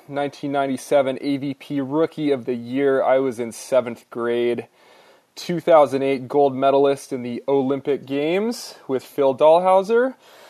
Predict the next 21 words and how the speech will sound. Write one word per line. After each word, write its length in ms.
Two 180
thousand 380
seven 400
world 340
champion, 840
which 200
is 140
a 60
big 340
deal. 560
Current 460
head 280
coach 440
for 240
the 80
Cal 340
Poly 500
women's 580
beach 280
volleyball 580
team. 440